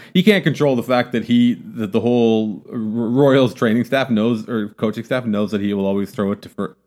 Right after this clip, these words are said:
to second base on a ball hit to the corner when there's a runner on first, and then send the runner home to score because they know that Jose's gonna s-, s-, run, throw to second.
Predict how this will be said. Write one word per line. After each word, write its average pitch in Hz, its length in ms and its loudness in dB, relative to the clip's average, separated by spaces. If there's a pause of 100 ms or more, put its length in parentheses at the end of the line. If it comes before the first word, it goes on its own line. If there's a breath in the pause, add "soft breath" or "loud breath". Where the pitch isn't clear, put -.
(200)
to - 80 -10
second 104 340 -4
base 107 240 0
on 104 100 -2
a 92 40 -2
ball 95 220 0
hit 107 140 -6
to 107 60 -6
the 92 100 -8
corner 104 340 -6
when 98 100 -4
there's 82 120 -8
a 87 60 -8
runner 90 320 -4
on 87 100 -4
first, 117 380 -6 (300)
and 104 180 4
then 101 140 2
send 98 320 2
the 101 100 0
runner 95 320 0
home 92 320 -2
to 110 120 -4
score 101 360 -2
because 110 280 -4
they 90 100 -2
know 95 220 0
that 95 100 -2
Jose's 98 320 0
gonna 98 140 0
s-, 90 120 -6
s-, - 280 -14
run, 95 300 -4
throw 92 160 -6
to 87 60 -8
second. 127 300 -6